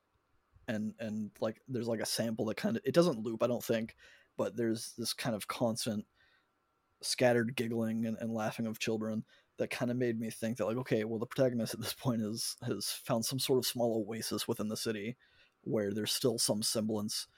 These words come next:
of civilization and things are okay here, even if it's not the protagonist's final destination. They can kind of feel like they've,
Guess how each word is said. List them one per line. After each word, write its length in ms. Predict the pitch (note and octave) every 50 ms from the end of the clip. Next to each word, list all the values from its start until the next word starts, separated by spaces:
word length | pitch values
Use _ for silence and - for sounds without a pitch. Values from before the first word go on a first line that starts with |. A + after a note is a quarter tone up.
| - _ _ _ _ -
of 200 | A2 G#2 G#2+ -
civilization 720 | - - G#2+ G#2 G2+ G2+ G#2+ - G#2+ G#2 G2+ - - G#2+
and 120 | G#2 G2+ -
things 220 | C3+ B2 B2+ B2
are 140 | C3 B2 -
okay 360 | B2 A#2 A#2 - - A2+ G#2 G#2
here, 240 | - A2 G#2 G#2
even 260 | E2+ D2+ A#2+ B2 B2 A#2
if 140 | A2+ -
it's 440 | A2 G2+ - - - - - - - -
not 400 | - B2+ A#2 A2 G#2 G#2 G2+ - _ _ _ _ -
the 80 | B2+
protagonist's 580 | A2+ - - A2 G#2 G#2 A2 G#2 - - - -
final 280 | - - - A#2 G#2+ G#2+
destination. 640 | - G#2+ G#2 - - B2 A#2 A2 A2 A2+ - B2 A2
They 100 | G2 G2+
can 140 | - A#2+ A#2
kind 240 | - A2+ G#2+ G2
of 260 | A2 A2+ G#2 - - - _ _ _ _ _ _ _ _ -
feel 340 | - - - B2+ B2+ A#2+ A2+
like 220 | A2 G2+ A2 -
they've, 340 | - A2 G#2 F#2+ - -